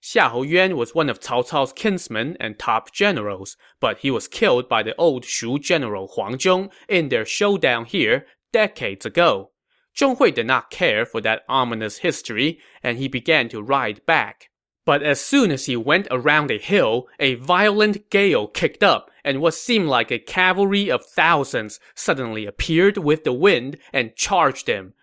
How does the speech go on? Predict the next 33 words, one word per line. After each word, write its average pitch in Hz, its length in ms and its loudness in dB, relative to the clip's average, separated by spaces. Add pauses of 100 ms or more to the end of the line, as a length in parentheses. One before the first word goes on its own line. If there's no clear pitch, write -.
(200)
Zhong 180 260 0
Hui 151 160 2
panicked 131 580 -2
and 120 200 -6
fled 151 380 0
with 127 180 -6
his 120 180 -6
men. 139 360 0 (280)
Countless 196 520 0
riders 135 560 0
fell 156 320 2
off 151 240 2
their 113 100 -2
horses 170 540 -2
along 113 340 -2
the 110 80 -4
way. 127 440 2 (440)
And 117 240 -8
yet, 175 400 0 (240)
when 131 160 -2
they 131 140 -2
got 123 320 0
back 165 280 2
to 123 100 -10
Yang'an 117 520 -4
Pass, 139 420 2 (280)
they 175 80 0
had 127 160 -4
not 165 260 0
lost 151 460 0
a 123 80 -8
single 135 540 -2
man. 143 420 0